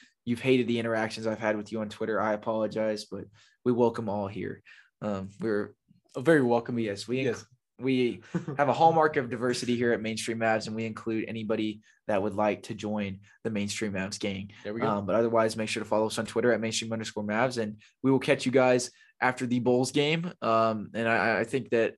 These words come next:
Speaker 1: by that time, I think the Thunder will have played a game as well.
Speaker 2: Yeah, they play tomorrow
Speaker 1: They
Speaker 2: night
Speaker 1: play
Speaker 2: at
Speaker 1: t-,
Speaker 2: eight P M
Speaker 1: Yes.
Speaker 2: versus, or in Utah.
Speaker 1: I mean, if they win that
Speaker 2: Vivint
Speaker 1: Utah
Speaker 2: Arena.
Speaker 1: game, I'm more confident, honestly, in them beating the Grizzlies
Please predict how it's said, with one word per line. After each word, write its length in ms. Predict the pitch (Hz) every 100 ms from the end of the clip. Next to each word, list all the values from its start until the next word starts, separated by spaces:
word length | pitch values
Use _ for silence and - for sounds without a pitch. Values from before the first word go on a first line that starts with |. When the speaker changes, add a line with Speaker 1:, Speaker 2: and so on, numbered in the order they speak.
| -
Speaker 1:
by 140 | 117
that 200 | 117 117
time, 220 | - 123
I 60 | 117
think 160 | 120 117
the 60 |
Thunder 320 | 113 120 120
will 180 | 120 123
have 80 | 117
played 160 | 127 123
a 40 |
game 200 | 120 120
as 120 | 117
well. 300 | 113 120 131
Speaker 2:
Yeah, 140 | 120 107
they 120 | 107
play 180 | 104 107
tomorrow 340 | - 117 123
Speaker 1:
They 80 | 120
Speaker 2:
night 160 | 113 -
Speaker 1:
play 100 | 113
Speaker 2:
at 80 |
Speaker 1:
t-, 100 | -
Speaker 2:
eight 140 | 175 175
P 160 | 180
M 260 | 165 156 151 _ _
Speaker 1:
Yes. 380 | 127 123 110 - 113
Speaker 2:
versus, 320 | 131 127 131
or 160 | 131 120 -
in 320 | 170 160 117 - _ _ _ _ _ _
Utah. 320 | 123 107 95 -
Speaker 1:
I 60 | -
mean, 140 | 120
if 80 | 113
they 120 | 147
win 160 | 190 214
that 140 | 190
Speaker 2:
Vivint 40 |
Speaker 1:
Utah 260 | 175 190 175
Speaker 2:
Arena. 100 | 151
Speaker 1:
game, 240 | 139 135 127
I'm 160 | 143
more 200 | 156 160
confident, 560 | - 135 143 117 107 92
honestly, 360 | 113 107 - 107
in 100 | 104
them 140 | 104
beating 260 | 110 107 101
the 80 |
Grizzlies 600 | 101 117 101 92 92 -